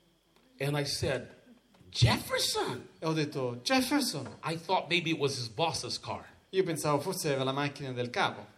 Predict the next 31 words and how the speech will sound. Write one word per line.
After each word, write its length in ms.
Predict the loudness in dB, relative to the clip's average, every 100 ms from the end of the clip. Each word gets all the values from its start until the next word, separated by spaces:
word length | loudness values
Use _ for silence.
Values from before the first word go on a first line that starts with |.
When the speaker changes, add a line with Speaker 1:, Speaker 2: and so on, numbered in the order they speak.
| _ 0
Speaker 1:
But 120 | 2
I 60 | 0
thought, 380 | 0 0 0 2
"I'm 140 | 0 0
gonna 100 | -4
apply 280 | -4 -2 -2
faith." 360 | -2 -4 -6 -18 -20 _ _ -8
Speaker 2:
Ma 280 | -2 -2 0
io 160 | 0
ho 40 | 0
detto, 520 | -2 0 0 0 -4
"Io 260 | -4 -2 -4 -14 _ -10
applicherò 400 | -4 -2 2 4
la 120 | 4
fede." 300 | 0 -2 -4
Speaker 1:
I 80 | -8
said, 240 | -2 -2 -2
"Is 120 | -4
this 200 | -2 0
your 180 | -2 -2
car?" 340 | -2 -2 -4 -8
Speaker 2:
Ho 60 | -6
detto, 180 | -4 -2
"Ma 80 |
questa 220 | -2 0 0
è 20 |
la 60 |
macchina 340 | -2 -2 -4 -4
tua?" 320 | -2 -2 -2 -10 -20 -10
Speaker 1:
He 100 | -4
says, 520 | -2 0 0 0 -8